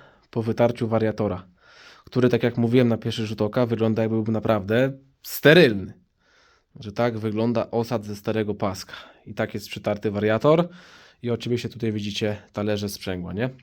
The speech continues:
Więc pamiętajcie o tym, to jest dosłownie pięć minut roboty, albo nawet i nie, nawet dwie minutki, bym powiedział. Benzyna ekstrakcyjna, odtłuszczamy ładnie, oczywiście wcześniej wszystko ładnie tam wydmuchujemy, żeby nie było tam za, żadnych,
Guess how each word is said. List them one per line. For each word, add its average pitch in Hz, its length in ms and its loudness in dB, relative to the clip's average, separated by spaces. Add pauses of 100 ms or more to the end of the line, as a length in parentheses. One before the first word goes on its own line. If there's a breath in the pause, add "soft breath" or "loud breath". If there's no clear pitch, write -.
Więc 135 160 -2
pamiętajcie 127 580 4
o 117 80 6
tym, 113 280 0
to 127 140 0
jest 110 140 2
dosłownie 113 360 -2
pięć 104 220 -6
minut 107 180 -2
roboty, 101 460 -2 (160)
albo 117 240 -6
nawet 104 340 -2
i 113 60 -2
nie, 113 220 0 (480 loud breath)
nawet 107 320 -2
dwie 107 160 0
minutki, 107 340 -2
bym 104 160 -2
powiedział. 101 400 0 (520 loud breath)
Benzyna 127 420 8
ekstrakcyjna, 113 640 2
odtłuszczamy 110 640 2
ładnie, 107 340 2
oczywiście 104 400 -2
wcześniej 110 300 0
wszystko 107 280 -4
ładnie 104 180 2
tam 104 160 0
wydmuchujemy, 117 640 4
żeby 107 220 -2
nie 104 100 0
było 104 240 0
tam 104 200 0
za, 107 180 0
żadnych, 107 540 -2